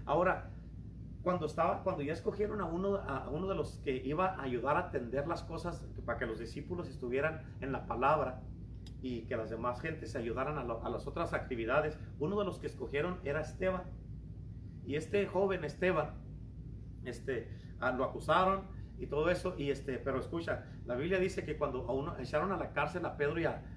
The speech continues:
a, a, a Juan, y dice que los, les prohibieron que ellos hablaran en el nombre de Cristo.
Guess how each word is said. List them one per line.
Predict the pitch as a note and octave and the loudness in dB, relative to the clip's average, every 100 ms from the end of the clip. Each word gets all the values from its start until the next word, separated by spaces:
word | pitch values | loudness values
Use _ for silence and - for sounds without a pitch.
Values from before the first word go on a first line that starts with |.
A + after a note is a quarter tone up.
| - | -8
a, | A#2 A2 - | -2 -2 -2
a, | A2+ G#2+ F#2 - - - - | -4 -2 -2 -6 -8 -8 -8
a | G2+ | -6
Juan, | - D#3+ F#3+ - - - - - | 4 6 6 -2 -8 -10 -10 -4
y | C3 C3+ | -2 -2
dice | B2+ - B2+ | -2 -4 -2
que | C3+ A2 - - - - | -2 -2 -4 -10 -10 -4
los, | C3 - | -4 0
les | C#3+ | -2
prohibieron | - D#3 C3+ A#2 D3 G#3 G#3 | 2 2 2 0 2 2 0
que | - D3 | 0 2
ellos | F3+ D3 | 2 0
hablaran | B2 C#3+ F#3 E3 | 0 2 2 -2
en | C3 | -2
el | A#2 | -2
nombre | B2+ C3+ | -2 0
de | B2+ | -2
Cristo. | - A#2+ - - | -2 -6 -6 -8